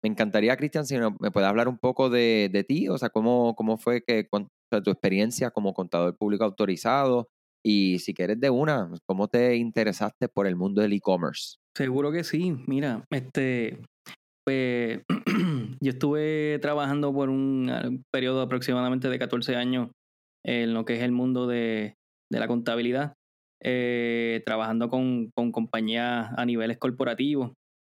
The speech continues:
Speaker 2: Y, pues, obviamente, este, cómo, cómo llego a, a este mundo de, de e-commerce, pues, pues, fue, fue algo interesante. Yo estoy, yo soy el fundador de P R Accounting Solutions,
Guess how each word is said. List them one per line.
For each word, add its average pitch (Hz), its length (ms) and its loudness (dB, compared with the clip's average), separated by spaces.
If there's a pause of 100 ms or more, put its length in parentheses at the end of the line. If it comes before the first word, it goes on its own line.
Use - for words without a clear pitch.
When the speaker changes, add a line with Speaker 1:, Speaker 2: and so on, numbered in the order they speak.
(160)
Speaker 2:
Y, 113 440 0 (220)
pues, 135 120 -2
obviamente, 131 680 -2
este, 107 680 -4 (360)
cómo, 120 400 -2
cómo 123 400 0
llego 131 380 0
a, 113 260 -2
a 110 100 -2
este 120 220 -4
mundo 127 360 0
de, 120 400 -2
de 117 140 0
e-commerce, 135 480 -2
pues, - 220 -8 (100)
pues, 117 140 -8
fue, 117 520 -4 (500)
fue 196 80 0
algo 120 640 -2
interesante. 123 600 -2
Yo 113 80 -2
estoy, 123 460 -2 (840)
yo 120 80 -4
soy 135 140 0
el 127 60 -2
fundador 131 380 0
de 127 120 -2
P 131 140 0
R 123 200 0
Accounting 123 320 -2
Solutions, 135 560 -2